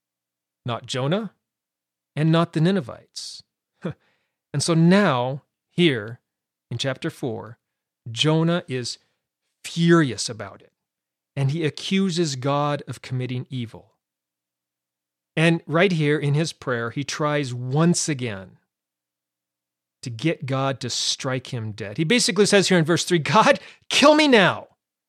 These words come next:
I know I deserve it. You know I deserve it. So do it. It's better this way.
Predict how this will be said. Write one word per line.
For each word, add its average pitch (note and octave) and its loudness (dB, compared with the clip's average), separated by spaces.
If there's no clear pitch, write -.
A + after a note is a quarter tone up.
I F#3 6
know A3+ 10
I A#3+ 8
deserve F#3 4
it. - -2
You F3+ 4
know B3 8
I G#3 8
deserve F3+ 6
it. C#4+ -2
So B3+ 2
do E4 8
it. - 0
It's B3+ -4
better C#4 8
this E3 2
way. C3 -4